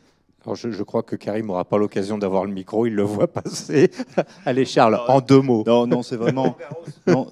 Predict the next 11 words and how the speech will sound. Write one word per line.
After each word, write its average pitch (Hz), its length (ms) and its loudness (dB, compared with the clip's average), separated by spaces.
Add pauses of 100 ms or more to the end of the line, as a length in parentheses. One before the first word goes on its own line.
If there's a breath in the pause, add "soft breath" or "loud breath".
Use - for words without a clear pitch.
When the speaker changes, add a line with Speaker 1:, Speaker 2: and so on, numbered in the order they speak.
Speaker 2:
c'est, - 180 -16 (200)
c'est, 104 400 -8
c'est, 107 320 -12
c'est - 160 -8
vraiment, 120 420 -6
euh, 98 200 -8
effectivement, 107 640 -12
euh, 95 520 -12
dix 104 220 -16
secondes. 113 440 -8 (800 soft breath)
Attention, 123 720 -12